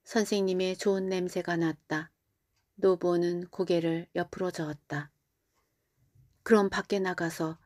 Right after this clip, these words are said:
힘차게 놀아요." 선생님은 노보의 머리를 쓰다듬었다. "선생님." 노보는 더듬거렸다. "왜?"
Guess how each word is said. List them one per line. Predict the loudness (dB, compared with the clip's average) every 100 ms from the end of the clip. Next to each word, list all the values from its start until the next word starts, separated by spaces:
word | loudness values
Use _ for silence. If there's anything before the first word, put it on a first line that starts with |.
| _
힘차게 | 0 0 2 -2 -2
놀아요." | -2 0 0 -2 -6 _ _ _ _ _ _ _ _ _
선생님은 | -4 -2 0 2 2 2 2 0 -8 _ _
노보의 | 4 4 4 2 2
머리를 | 0 0 0 0 -4 -8
쓰다듬었다. | -4 -4 -2 -4 -6 -8 -8 -8 -10 _ _ _ _ _ _ _ _ _ _
"선생님." | 0 2 4 4 4 2 0 _ _ _ _ _ _ _ _ _ _
노보는 | 6 6 4 2 0 -2
더듬거렸다. | -2 -2 0 -2 -4 -8 _ -8 -8 _ _ _ _ _ _ _ 0
"왜?" | 4 4 4 2